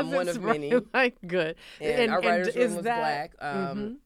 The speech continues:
Speaker 1: we had a writer's assistant that did, that was not black, that did get an episode. But in terms of
Speaker 2: Cool.
Speaker 1: our, and she did a great job.
Speaker 2: Wow.
Speaker 1: Episode nine, did
Speaker 2: Okay.
Speaker 1: Brianna. Probably wouldn't know what she is. Could be
Speaker 2: Uh-huh, <laughs>
Speaker 1: Brianna,
Speaker 2: from
Speaker 1: could
Speaker 2: the
Speaker 1: be
Speaker 2: name,
Speaker 1: anything.
Speaker 2: yep. <laughs>
Speaker 1: Um,
Speaker 2: I love
Speaker 1: but
Speaker 2: it.
Speaker 1: she did a great episode, and
Speaker 2: Okay.
Speaker 1: she, um, she was our writer's assistant. But the actual writing staff,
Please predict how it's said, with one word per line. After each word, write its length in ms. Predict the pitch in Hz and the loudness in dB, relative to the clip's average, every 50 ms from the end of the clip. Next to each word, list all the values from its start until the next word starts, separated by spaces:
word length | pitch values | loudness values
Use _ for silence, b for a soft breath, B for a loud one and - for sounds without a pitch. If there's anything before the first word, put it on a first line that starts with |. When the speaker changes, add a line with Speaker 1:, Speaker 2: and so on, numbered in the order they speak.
| _ _ _ _ _ - _ - - _ | _ _ _ _ _ -20 _ -20 -20 _
Speaker 1:
we 100 | - 170 | -10 -8
had 120 | 170 160 151 | -6 -6 -6
a 40 | 143 | -4
writer's 380 | 139 147 151 147 147 131 139 | -4 -2 -4 -4 -4 -8 -12
assistant 480 | 143 - - 151 143 - - 147 - 87 | -18 -12 -12 -12 -12 -12 -14 -14 -14 -14
that 160 | 113 117 - | -14 -10 -8
did, 360 | - 147 139 131 - - - - | -6 -6 -6 -6 -8 -10 -12 -12
that 160 | 147 131 127 131 | -12 -10 -10 -10
was 160 | 139 127 135 | -12 -10 -10
not 220 | 131 127 123 117 | -10 -10 -10 -10
black, 260 | - 135 127 135 - | -10 -12 -12 -12 -14
that 140 | - 143 131 | -16 -16 -10
did 180 | 139 139 131 131 | -8 -8 -8 -8
get 120 | 143 131 135 | -10 -12 -10
an 80 | 135 | -10
episode. 580 | 131 131 - 131 131 - 135 123 120 127 131 - | -10 -12 -12 -14 -14 -12 -12 -10 -10 -10 -10 -8
But 120 | 143 135 135 | -8 -8 -8
in 100 | 139 131 | -8 -10
terms 240 | 160 147 139 127 | -10 -12 -10 -10
of 80 | 139 117 | -10 -8
Speaker 2:
Cool. 80 | 135 131 | -6 -6
Speaker 1:
our, 200 | 135 131 127 B B B B B 135 | -6 -6 -8 B B B B B -14
and 80 | 135 | -14
she 100 | - - | -12 -12
did 160 | 147 143 135 135 | -12 -10 -10 -12
a 40 | |
great 260 | 131 - 135 139 135 - | -8 -8 -8 -8 -8 -8
job. 240 | 131 131 135 135 | -6 -6 -6 -6
Speaker 2:
Wow. 60 | 135 - | -6 -8
Speaker 1:
Episode 280 | - - 139 135 139 | -8 -8 -8 -8 -8
nine, 260 | 147 139 143 143 147 - | -10 -12 -14 -14 -14 -12
did 100 | - - | -12 -12
Speaker 2:
Okay. 180 | 180 254 - 151 | -12 -12 -10 -8
Speaker 1:
Brianna. 500 | 220 214 - 135 139 143 147 151 165 165 _ _ _ | -6 -4 -4 -4 -6 -6 -8 -12 -12 -14 _ _ _
Probably 260 | - 165 143 131 135 139 | -6 -6 -6 -6 -6 -10
wouldn't 140 | 143 147 | -12 -10
know 160 | 147 147 147 151 151 - | -8 -10 -10 -10 -12 -8
what 200 | 151 160 165 - | -6 -6 -6 -6
she 180 | - 156 156 156 | -6 -8 -6 -6
is. 120 | 160 160 | -6 -2
Could 160 | - 202 - - | 0 0 2 4
be 60 | 226 | 4
Speaker 2:
Uh-huh, 120 | 233 269 | 4 4
<laughs> 60 | 381 | 2
Speaker 1:
Brianna, 220 | 330 - 269 254 208 | 0 0 0 0 2
Speaker 2:
from 160 | 240 214 233 | 0 0 2
Speaker 1:
could 120 | 254 233 | 0 2
Speaker 2:
the 60 | 226 226 | 2 4
Speaker 1:
be 60 | 220 | 4
Speaker 2:
name, 100 | 226 - - 302 262 | 4 4 2 4 4
Speaker 1:
anything. 240 | 208 214 202 233 233 | 4 4 4 4 0
Speaker 2:
yep. 380 | 269 277 269 240 214 294 - - - | 0 4 4 4 4 4 2 0 0
<laughs> 40 | 359 | 0
Speaker 1:
Um, 500 | 302 240 180 180 180 175 180 180 180 185 | 2 4 4 4 4 4 2 0 -2 -2
Speaker 2:
I 100 | - 247 | -4 -2
love 240 | 233 208 175 170 165 | -2 -2 -2 0 0
Speaker 1:
but 240 | 180 170 165 160 160 | 2 2 2 0 -2
Speaker 2:
it. 60 | - | -4
Speaker 1:
she 180 | - 208 196 185 | -6 -8 -8 -6
did 140 | 185 175 165 | -4 -4 -4
a 40 | 156 | -4
great 220 | 156 156 156 135 | -4 -4 -6 -6
episode, 320 | 131 151 147 - 160 170 | -6 -8 -4 -4 -4 -2
and 100 | 143 143 151 | -2 -4 -4
Speaker 2:
Okay. 60 | 165 | -6
Speaker 1:
she, 380 | 165 - 151 143 139 139 139 - | -8 -10 -12 -10 -10 -10 -10 -10
um, 300 | 127 135 131 135 131 131 | -10 -10 -10 -10 -12 -12
she 120 | 131 165 | -14 -14
was 100 | 151 135 | -10 -8
our 80 | 143 127 | -8 -8
writer's 300 | 131 131 131 127 135 - | -8 -8 -10 -10 -12 -14
assistant. 220 | - 156 131 143 | -16 -18 -16 -12
But 120 | 151 147 - | -12 -10 -8
the 180 | 147 147 127 | -8 -10 -8
actual 400 | - 156 156 156 - - 156 139 | -6 -6 -6 -6 -8 -10 -10 -8
writing 300 | 131 143 147 147 139 135 | -6 -6 -6 -6 -8 -12
staff, 440 | - - - 143 147 147 143 139 - | -14 -12 -12 -8 -6 -6 -6 -8 -10